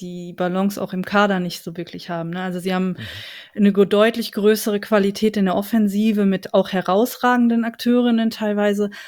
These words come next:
Speaker 1: als sie es defensiv haben. Und ich glaube, das fällt dann gegen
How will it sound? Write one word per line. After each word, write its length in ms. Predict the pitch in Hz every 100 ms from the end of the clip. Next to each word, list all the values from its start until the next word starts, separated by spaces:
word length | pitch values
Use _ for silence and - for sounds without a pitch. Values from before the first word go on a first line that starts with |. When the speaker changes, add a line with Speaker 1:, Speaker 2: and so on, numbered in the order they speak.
| -
Speaker 1:
als 260 | 190 202 208
sie 120 | 214
es 140 | 180 -
defensiv 640 | 208 202 190 185 180 -
haben. 360 | - 190 196 180
Und 80 |
ich 100 | 180
glaube, 240 | - 180 180
das 120 | 185
fällt 260 | - 185 196
dann 140 | 196
gegen 300 | 190 190 185